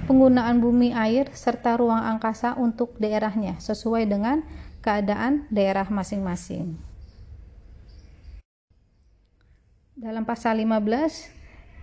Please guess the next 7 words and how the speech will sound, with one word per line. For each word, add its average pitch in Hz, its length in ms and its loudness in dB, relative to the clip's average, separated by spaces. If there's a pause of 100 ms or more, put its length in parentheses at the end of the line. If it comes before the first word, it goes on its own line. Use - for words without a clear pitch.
(140)
dilanjutkan, 233 640 0
memelihara 277 800 4 (160)
tanah 277 640 0
termasuk 254 400 0
menambah 233 560 0
kesuburannya 226 640 0
serta 233 480 -2